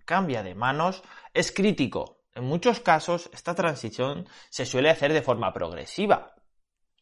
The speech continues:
Se crean comités, protocolos familiares o, en algunos casos, pues,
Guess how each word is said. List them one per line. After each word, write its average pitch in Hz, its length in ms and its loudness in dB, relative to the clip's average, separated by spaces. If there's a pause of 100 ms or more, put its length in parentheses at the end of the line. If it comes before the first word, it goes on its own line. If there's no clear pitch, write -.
(380)
Se 104 160 -8
crean 95 300 -2
comités, 175 880 6
protocolos 92 560 -8
familiares 170 960 10 (260)
o, - 600 10 (100)
en 127 200 -4
algunos 131 440 -2
casos, 180 520 2
pues, 185 380 -6